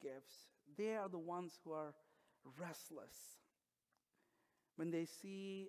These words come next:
a homeless person walking past on the street. There is something in their soul that just, that just is restless. They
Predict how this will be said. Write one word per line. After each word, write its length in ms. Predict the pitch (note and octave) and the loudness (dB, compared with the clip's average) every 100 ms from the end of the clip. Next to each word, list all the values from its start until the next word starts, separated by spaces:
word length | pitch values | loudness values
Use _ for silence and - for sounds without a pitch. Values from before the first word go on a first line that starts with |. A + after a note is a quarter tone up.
| - | -8
a 40 | D#3 - | -8 -2
homeless 400 | F#3 F3+ E3+ - - | 0 0 -2 -8 -6
person 580 | D#3 D3 - D3+ D3 C#3+ _ _ _ _ _ _ _ _ - | -6 -6 -8 -6 -6 -10 _ _ _ _ _ _ _ _ 0
walking 500 | D#3 D3+ D#3 D#3+ D#3 - - C#3 | 2 2 4 2 2 0 -10 -8
past 240 | C#3+ - C#3+ | -10 -10 -10
on 80 | C3+ | -10
the 80 | |
street. 440 | C3+ - - B2 B2 _ _ _ _ _ - - _ | -12 -18 -18 -20 -20 _ _ _ _ _ -20 -20 _
There 100 | G3 | 4
is 100 | F#3+ | 4
something 460 | - G#3 G#3+ G3 F#3+ | 4 4 4 4 6
in 100 | F3 | 6
their 160 | E3+ D#3+ | 6 4
soul 480 | - F#3 F#3 F#3 E3+ | 6 8 10 8 6
that 180 | D#3+ - | 2 0
just, 240 | F3+ - - _ - - - - - _ _ _ _ _ | -4 -6 -14 _ -20 -20 -20 -20 -20 _ _ _ _ _
that 100 | - | -16
just 280 | - A3 - | -2 -2 -2
is 140 | F3 - | -8 -6
restless. 680 | D3+ C3+ - - - - - - _ _ | -6 -6 -10 -18 -18 -18 -18 -20 _ _
They 80 | - | -10